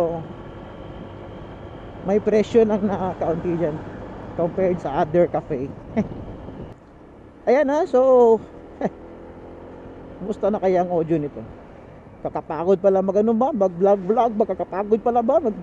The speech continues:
chika chika, mag istorya ba? Sus, ano ba to eh? I don't know if okay ba yung stabilization nito.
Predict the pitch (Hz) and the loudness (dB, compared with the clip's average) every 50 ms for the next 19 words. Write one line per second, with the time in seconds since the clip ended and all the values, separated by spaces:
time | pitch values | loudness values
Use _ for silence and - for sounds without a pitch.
0 | 165 - - - - 202 202 - - 247 240 233 - 254 262 254 226 220 - 233 | -12 -16 -12 -6 -4 -4 -2 -2 0 -2 -2 0 2 2 2 2 2 -2 -2 -2
1 | 220 - - 240 233 240 247 269 269 269 311 392 - - - 294 - - - - | -2 0 2 2 2 4 6 6 8 8 6 6 4 0 -8 -8 -8 -8 -10 -16
2 | - - - - - - - - - - - - 175 180 170 170 175 - 165 180 | -16 -16 -16 -16 -14 -14 -16 -16 -16 -16 -10 -6 -4 -2 0 0 0 0 0 0
3 | 214 254 269 254 - - - - - - - - - - - - - - - - | 0 -2 -2 -6 -10 -14 -18 -18 -18 -16 -16 -16 -16 -14 -14 -14 -14 -14 -14 -16
4 | - - - - - - - - - - - - - - - - - - - 233 | -16 -16 -16 -16 -16 -14 -14 -14 -14 -14 -14 -12 -10 -10 -8 -8 -8 -4 0 4
5 | 262 269 294 294 302 285 277 262 277 247 208 254 247 233 - 254 240 262 254 240 | 6 8 8 8 8 8 6 6 4 4 6 6 6 6 6 6 8 8 8 8
6 | 240 226 233 233 226 220 208 220 233 185 220 233 220 - - 175 175 165 190 185 | 6 4 2 4 4 4 4 4 4 4 4 2 2 0 2 2 2 2 2 0
7 | - - 175 175 160 - 151 | -2 -4 -4 -4 -2 0 0